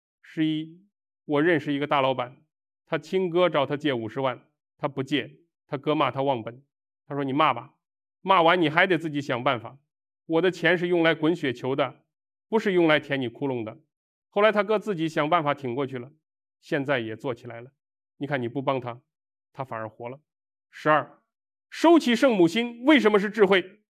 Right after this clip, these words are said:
因为你救了他就有了依赖，他依赖你，他就不会自己想办法。你断了他的依赖，他才有可能站起来。你不是在害他，你是在逼他成长。当然他可能恨你一辈子，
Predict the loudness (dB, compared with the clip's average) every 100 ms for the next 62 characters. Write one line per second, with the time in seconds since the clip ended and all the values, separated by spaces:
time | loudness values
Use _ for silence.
0 | _ _ 0 2 2 0 2 4 4 4
1 | 2 0 0 0 0 0 0 -4 _ _
2 | _ _ _ -6 -4 0 2 4 2 -2
3 | -8 -18 _ _ _ _ _ -6 -4 -2
4 | 0 0 -2 -10 -8 -6 -2 -2 -2 -6
5 | -8 _ _ _ _ -8 -6 4 6 6
6 | 4 4 2 2 4 4 0 -12 _ _
7 | _ _ _ -8 0 2 2 2 0 2
8 | 2 0 -6 -8 -12 _ _ _ _ -6
9 | -6 -4 -2 2 4 6 4 4 0 -2
10 | _ _ _ _ _ -10 -8 -2 -2 -2
11 | -2 -2 -2 -2 0 0 -2 _ _ _
12 | _ _ -2 0 0 -2 -6 -6 -4 -4
13 | -4 -4 -2 -2 -4 -12